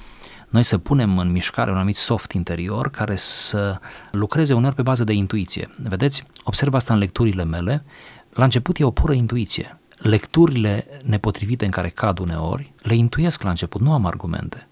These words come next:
Dar pentru că mă preocupă lectura sau îmi ocup o parte din timp cu asta, am început să am intuiții destul de clare. Dar nu am argumente. Dacă ai fi să mă întrebi atunci de ce ți se pare suspectă cartea aceasta sau autorul acesta, înainte de a ști despre el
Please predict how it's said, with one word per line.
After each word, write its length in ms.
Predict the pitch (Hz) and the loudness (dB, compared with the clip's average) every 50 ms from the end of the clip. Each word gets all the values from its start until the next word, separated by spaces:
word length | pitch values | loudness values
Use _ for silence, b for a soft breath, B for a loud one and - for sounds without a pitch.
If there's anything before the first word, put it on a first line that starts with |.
| _ _ _ | _ _ _
Dar 160 | - 110 110 | 2 2 2
pentru 300 | 95 107 101 92 - 95 | 4 2 0 0 0 -4
că 320 | - - - 104 98 104 117 - - | -6 -4 -4 -2 -2 -4 -6 -8 -4
mă 200 | - 95 98 95 | -2 -2 0 0
preocupă 420 | - 104 98 95 - - - 156 | 0 0 -2 -2 -2 -2 0 0
lectura 480 | 107 95 - - - 98 104 - - - | 0 0 -2 -6 -8 -8 -8 -8 -8 -8
sau 400 | - - - - 92 90 90 - - - - _ _ | -6 -6 -6 -4 -4 -6 -6 -8 -12 -16 -20 _ _
îmi 300 | - - 101 98 98 98 | -6 -4 -2 0 0 -2
ocup 240 | 95 - - - - | -4 -6 -6 -4 -4
o 60 | 110 | -2
parte 280 | 95 - 104 95 - 104 | 0 0 -2 -2 -2 -2
din 220 | 92 92 92 90 | -2 0 -2 -2
timp 220 | 85 - 95 87 85 | -2 -4 -4 -4 -4
cu 100 | - 82 | -4 -4
asta, 380 | 80 82 - - - 139 147 - B B B B B B B B B | -6 -4 -6 -6 -6 -6 -8 -8 B B B B B B B B B
am 140 | - 120 123 | -2 0 2
început 340 | 123 120 - 127 - 165 | 2 0 -2 -2 -2 0
să 120 | - - 147 | 0 2 2
am 640 | 151 139 135 135 135 127 139 135 123 - - - - - | 2 2 0 0 0 -2 -2 -2 -4 -4 -6 -6 -6 -4
intuiții 400 | 123 131 113 107 - 139 131 123 | -2 -2 0 0 0 -2 0 0
destul 240 | 120 107 - - 127 | 0 0 0 0 0
de 80 | 117 | 0
clare. 520 | 107 - - 117 104 92 82 - - - _ _ _ _ _ - | 0 -2 -2 -2 -2 -2 -4 -6 -12 -14 _ _ _ _ _ -4
Dar 120 | - 107 110 | 0 4 4
nu 100 | 135 165 | 6 6
am 120 | 165 131 | 6 4
argumente. 400 | 101 92 90 98 95 85 80 - | 4 2 2 0 0 0 0 -2
Dacă 160 | 92 95 95 | -2 -2 -2
ai 60 | 104 | -2
fi 100 | 98 135 | -2 0
să 120 | 151 - 123 | 2 2 2
mă 80 | 113 | 2
întrebi 300 | 104 95 101 110 107 98 | 2 2 0 0 0 0
atunci 320 | 95 87 - 113 113 98 92 | -2 -2 -2 -2 -2 -2 -2
de 120 | 87 98 | -2 -2
ce 380 | 92 - - - 127 107 92 - b b b b b b b | -2 0 0 2 0 0 0 -4 b b b b b b b
ți 80 | - - | -4 0
se 120 | - 101 | 0 0
pare 180 | - 107 104 95 | 0 0 0 0
suspectă 520 | - - - - - - 107 101 - 92 | -2 -2 -4 -4 -2 -2 -4 -4 -4 -6
cartea 400 | - - 113 110 101 - - 95 | -4 -2 -2 -2 -2 -4 -6 -6
aceasta 360 | 92 - - 98 95 - 98 | -6 -6 -8 -8 -8 -6 -4
sau 160 | - - 101 | -2 -2 0
autorul 400 | 98 92 95 - - 120 107 104 | 0 -2 -2 0 0 0 0 0
acesta, 300 | 95 90 - - 98 - | -2 -2 -2 -4 -2 0
înainte 260 | 104 110 143 170 - 160 | 2 2 4 2 2 2
de 100 | 123 107 | 0 0
a 40 | |
ști 200 | 101 - - - | -2 -2 -4 -4
despre 380 | 113 101 90 - - - - 90 | -4 -4 -4 -6 -6 -6 -6 -6
el 300 | 92 92 92 92 95 - | -4 -4 -6 -6 -8 -10